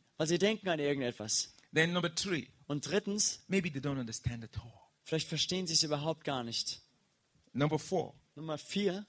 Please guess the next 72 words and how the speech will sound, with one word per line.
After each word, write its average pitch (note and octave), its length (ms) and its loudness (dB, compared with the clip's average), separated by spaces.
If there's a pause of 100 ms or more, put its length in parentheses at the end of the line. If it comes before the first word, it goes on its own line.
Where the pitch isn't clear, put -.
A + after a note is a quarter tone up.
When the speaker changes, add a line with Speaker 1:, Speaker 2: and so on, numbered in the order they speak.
Speaker 2:
maybe D3 180 -4
they B2+ 140 -4
are A#2 80 -4
not A#2+ 100 -6
saved. C3+ 420 -6 (120)
Speaker 1:
vielleicht D#3 220 0
sind F3+ 140 0
sie F3 100 -4
noch E3 120 -4
gar D3+ 140 0
nicht D3+ 160 -4
Speaker 2:
Or C#3+ 60 0
maybe E3 180 0
Speaker 1:
errettet. C3 260 -2
Speaker 2:
there's A#2 160 -4
still C#3+ 160 -8
some A2 260 -4
sins C#3+ 560 -4 (120)
hiding C3 340 -4
in B2 80 -6
their A2 160 -6
life. G#2 240 -8
You E3 80 -2
Speaker 1:
Oh. - 40 -6
Speaker 2:
cannot F3 260 -4
receive C3+ 260 -8
the B2+ 100 -2
Holy C#3 200 -6
Ghost C3+ 320 -8
if C#3 120 -8 (320)
you A#2+ 80 -8
still C#3 200 -2
love C3 200 -2
sin. - 320 -4 (100)
Speaker 1:
Oder D#3 180 6
es D#3+ 100 6
sind F3 160 0
noch E3 140 0
Sünden F#3+ 360 -2
in D#3 140 -6
ihrem D3+ 240 -4
Leben D3+ 240 0
und C#3+ 100 -4
du D3 40 -4
kannst F3 240 -4
den E3+ 100 0
Heiligen E3 220 0
Geist E3 240 0
nicht F#3+ 160 -4
empfangen, F#3 480 -2
wenn E3 120 0
du D#3+ 80 -2
die D3 100 -6
Sünde F3+ 240 2
immer E3+ 140 0
noch D#3 140 0
liebst. - 480 2
Speaker 2:
Because D3 320 0
he's B2+ 220 0
holy F3 420 4 (120)
Speaker 1:
Weil C#3 100 2
er D#3+ 100 6
ist E3 220 4
heilig. E3 480 -2 (140)
Speaker 2:
and C3 140 0
can C#3+ 200 2
only F3 260 2
stay E3 300 2
in C#3 80 -2
the B2+ 60 -2
life D3 280 4
of B2 60 -12